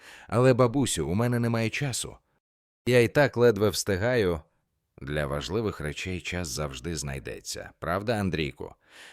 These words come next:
Андрій кивнув, не відриваючись від телефона. «Мама плюсів, Соню. Етикет — це важливо. Особливо для дівчини з хорошої родини».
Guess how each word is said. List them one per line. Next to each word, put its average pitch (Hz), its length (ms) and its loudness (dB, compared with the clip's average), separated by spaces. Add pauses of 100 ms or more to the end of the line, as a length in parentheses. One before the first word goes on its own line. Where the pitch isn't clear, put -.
Андрій 92 360 2
кивнув, 104 460 -2
не 95 160 0
відриваючись 85 760 -4
від 73 160 -8
телефона. 64 640 -10 (340)
«Мама 92 320 0
плюсів, 87 540 -2
Соню. 65 460 -6 (220)
Етикет — - 440 -6 (300)
це 76 180 -4
важливо. 69 640 -6 (640)
Особливо 90 760 2 (140)
для 80 300 -4
дівчини 69 920 -8
з - 160 -8
хорошої 78 720 -4
родини». 65 580 -12